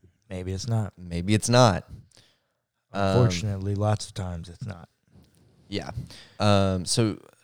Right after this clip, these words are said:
Speaker 1: Well, and, you know, I follow an entire Instagram account called The Roys Report. Julie Roys. Uh, she's an investigative journalist reporter that reports on church abuse.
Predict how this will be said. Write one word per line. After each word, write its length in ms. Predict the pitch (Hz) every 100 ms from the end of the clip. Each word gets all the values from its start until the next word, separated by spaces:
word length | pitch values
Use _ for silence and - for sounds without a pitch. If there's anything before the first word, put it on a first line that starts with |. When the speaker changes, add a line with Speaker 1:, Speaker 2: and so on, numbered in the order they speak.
| _ 147
Speaker 1:
Well, 320 | 156 151 147
and, 460 | 139 131 123 139 131
you 100 | 123
know, 180 | 110 113
I 160 | 143
follow 500 | 156 147 127 123 120
an 100 | 120
entire 600 | 113 110 135 135 131 117
Instagram 540 | 117 113 - 98 98 92
account 360 | - 92 - _ _ _ _ _ _ _ _ - - -
called 220 | 120 110
The 80 | 107
Roys 380 | 104 117 113 101
Report. 460 | 92 - 95 98 - - 101
Julie 340 | 107 131 135
Roys. 580 | 120 107 98 107 - - _ _ _ _ -
Uh, 240 | 104 101 -
she's 360 | - - 120 107
an 120 | 117
investigative 640 | 107 120 127 123 127 123
journalist 480 | 110 120 123 123 -
reporter 640 | 113 98 135 139 107 98 113 _ _ _ _ -
that 140 | 120
reports 480 | 113 110 - 127 -
on 160 | 131 127
church 260 | 139 139
abuse. 520 | 135 143 156 95 -